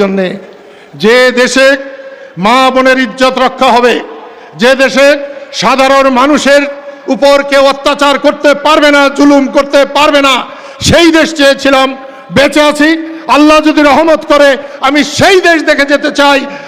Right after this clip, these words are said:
যে দেশের সাধারণ মানুষের উপর কারো কোনো জুলুম করার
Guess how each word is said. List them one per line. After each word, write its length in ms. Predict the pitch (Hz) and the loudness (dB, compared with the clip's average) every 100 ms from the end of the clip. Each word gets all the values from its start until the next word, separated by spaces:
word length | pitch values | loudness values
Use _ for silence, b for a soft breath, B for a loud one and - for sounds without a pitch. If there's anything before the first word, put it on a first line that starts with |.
| B 180 | B 0
যে 100 | 302 294 | 2 2
দেশের 280 | 220 269 262 - | 0 -2 -2 -2
সাধারণ 400 | 294 277 277 277 269 | 0 0 0 0 0
মানুষের 320 | 294 240 269 262 | -2 0 0 0
উপর 180 | 269 254 - B B - | 0 0 -4 B B 0
কারো 220 | 381 415 - | 2 2 0
কোনো 140 | 302 277 | 0 0
জুলুম 220 | 277 269 262 247 | 2 0 0 0
করার 220 | 240 | 0